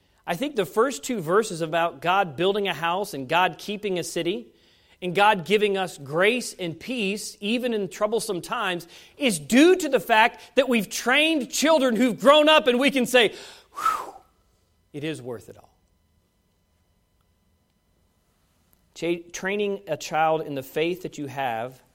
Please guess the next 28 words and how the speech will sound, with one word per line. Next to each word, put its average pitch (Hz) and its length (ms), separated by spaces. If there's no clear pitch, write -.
being 156 300
as 151 140
consistent 196 640
as 156 200
you 156 100
can, 147 380
will 135 120
produce 143 360
children 180 440
who 151 140
can 143 180
defend 175 440
themselves 156 640
and 156 200
you 135 480
in 127 80
the 120 80
gates 117 320
of 120 100
the 117 80
city. 113 320
That 165 140
old 180 180
proverb 202 420
is 156 120
a 165 40
principle, 160 480
yes, 175 480